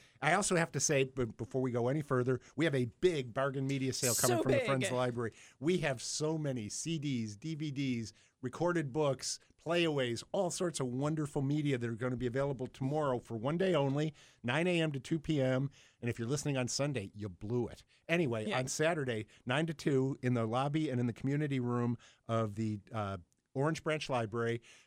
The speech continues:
Speaker 1: there are things that have never been opened. So if you need a s-,
Speaker 2: Yeah.
Speaker 1: a surprise gift for somebody, but lots of really good, um, relatively recent movies,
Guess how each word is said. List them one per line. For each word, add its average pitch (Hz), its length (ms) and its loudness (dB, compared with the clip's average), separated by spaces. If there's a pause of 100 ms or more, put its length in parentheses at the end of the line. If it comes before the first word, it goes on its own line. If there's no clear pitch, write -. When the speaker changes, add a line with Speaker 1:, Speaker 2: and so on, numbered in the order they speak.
(140)
Speaker 1:
there 127 180 0
are 113 120 -2
things 123 300 -6
that 107 140 -6
have 110 100 -10
never 113 220 -6
been 98 160 -10
opened. 151 360 -4
So 120 120 -4
if 107 100 -8
you 104 80 -6
need 101 160 -8
a - 40 -12
s-, - 160 -18
Speaker 2:
Yeah. 196 280 -4
Speaker 1:
a 349 40 -4
surprise 92 500 -12
gift 196 240 0
for 196 100 0
somebody, 160 480 0 (280)
but 123 200 0
lots 143 360 0
of 107 140 -2
really 127 420 0
good, 113 360 -2 (140)
um, 95 400 -6 (340)
relatively 113 540 -6
recent 107 360 -6
movies, 165 560 0